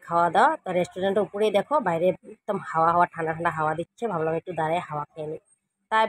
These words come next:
বাইরে দাঁড়িয়ে দেখো একটু হাওয়া খেয়ে নিচ্ছি, খুব ভাল লাগতেছে। একদম দেখো কি সুন্দর, মানে উপর থেকে নিচের লুকটা তো ভাল লাগতেছে একদম। উম, তাই একটু দাঁড়ায় নিচ্ছি আমরা। তো আমরা সবাই মিলে এখানে একটু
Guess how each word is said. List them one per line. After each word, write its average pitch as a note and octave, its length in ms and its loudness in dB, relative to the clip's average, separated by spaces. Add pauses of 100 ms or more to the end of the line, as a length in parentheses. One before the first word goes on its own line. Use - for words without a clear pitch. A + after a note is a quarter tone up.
বাইরে F3+ 240 4
দাঁড়িয়ে F3+ 280 4
দেখো F#3 220 -4
একটু - 220 -14
হাওয়া D3+ 240 -4
খেয়ে E3 200 -12
নিচ্ছি, - 280 -12 (1040)
খুব - 180 -18
ভাল D#3+ 220 -4
লাগতেছে। D#3 400 -10 (520)
একদম D#3 140 -10 (260)
দেখো - 180 -20
কি - 160 -20
সুন্দর, D#3+ 260 -10 (280)
মানে D3+ 140 -4
উপর D3+ 240 -12
থেকে D#3+ 220 -8 (240)
নিচের D#3+ 340 -8
লুকটা D#3 280 -8
তো E3 120 -8
ভাল D3+ 220 -6
লাগতেছে D3+ 400 -8
একদম। F#3+ 240 -14 (1080)
উম, D#3 220 -12 (160)
তাই D#3+ 200 -6
একটু - 240 -14 (420)
দাঁড়ায় D3+ 380 0
নিচ্ছি D3+ 340 -8
আমরা। C#3+ 220 -18 (1300)
তো - 40 -12
আমরা D3+ 280 -6
সবাই D#3 200 -6
মিলে D#3+ 200 -4
এখানে E3+ 200 -4
একটু G3 140 -10